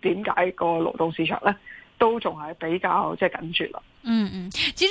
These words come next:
Speaker 2: 美國最近這一段時間面對的風險性問題不多，呃，這非常的多啊，<laughs> 真的是不少。除了剛剛您所提到的話呢，大家可能最明眼人能看到的就是從A A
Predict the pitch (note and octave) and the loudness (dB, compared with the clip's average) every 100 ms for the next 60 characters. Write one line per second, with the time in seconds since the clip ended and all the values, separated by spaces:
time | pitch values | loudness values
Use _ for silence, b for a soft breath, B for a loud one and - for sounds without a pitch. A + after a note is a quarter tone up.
0 | A#4+ E4 F3+ G3 G#3 D4+ C4 B3 A3+ A3+ | 2 0 0 0 2 2 2 2 2 4
1 | A3 A3+ G#3+ G#3+ G#3 G#3 A#3+ A#3 G3+ F#3+ | 4 6 4 4 2 4 4 4 4 2
2 | F#3 A3+ B3 G3 F3 F#3+ G3+ G3+ F3+ F#3 | 2 2 4 4 2 2 4 4 4 0
3 | F#3+ F3+ G3+ G3+ F#3+ F#3 A#3+ A#3+ D4 B3 | 0 4 4 6 4 6 4 4 4 4
4 | G3+ G3 B3 A#3 F#3 F3+ A3 B3 A#3+ B3+ | 2 4 4 4 2 4 4 4 2 0
5 | A#3 E4 - - F3+ - - B B F#4 | 2 2 4 2 0 -2 -6 B B 4
6 | G4 F#4 F#4 D#4+ - F3+ - G3+ A#3 G#3 | 6 6 4 2 0 -2 -2 2 4 4
7 | G3 G3 F3+ G3+ G#3 B3 F#3+ F3+ G3+ B3 | 4 4 2 2 0 0 0 0 2 2
8 | G3 F#3+ A3+ F#3+ F3 F#3 G#3 A3+ D#4+ A#3+ | 2 2 2 2 0 0 -2 0 0 2
9 | G#3 F#3+ F#3 G3+ G3 G3+ F3+ - G3 G3+ | 2 2 2 0 2 0 0 0 0 2
10 | B3 | 2